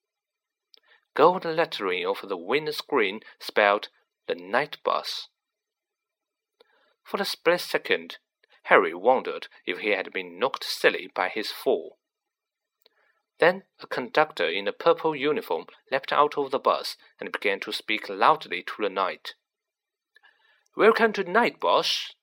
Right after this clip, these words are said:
Emergency is transport for the stranded witch or wizard.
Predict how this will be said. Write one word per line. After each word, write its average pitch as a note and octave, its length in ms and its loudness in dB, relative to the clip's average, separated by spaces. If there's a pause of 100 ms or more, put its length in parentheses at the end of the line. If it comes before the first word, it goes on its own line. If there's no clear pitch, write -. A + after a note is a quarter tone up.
Emergency G3 960 -2
is D3 140 -2
transport - 760 -4 (220)
for - 140 -6
the F#2 40 -4
stranded G3+ 640 0
witch D3+ 380 -2
or E3 140 -6
wizard. - 480 -2